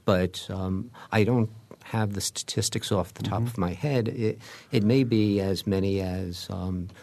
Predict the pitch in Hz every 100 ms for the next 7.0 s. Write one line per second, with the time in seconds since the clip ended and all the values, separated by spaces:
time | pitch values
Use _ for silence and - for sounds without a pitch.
0 | - - - _ _ - - 110 104 98
1 | 90 - 95 92 - - 90 90 90 -
2 | - 98 101 80 - - 104 87 92 104
3 | 107 92 90 90 - - 90 87 - 98
4 | 95 - 90 90 110 123 80 104 110 127
5 | 120 117 - - - - - - 107 101
6 | 95 123 156 - - 90 90 87 64 60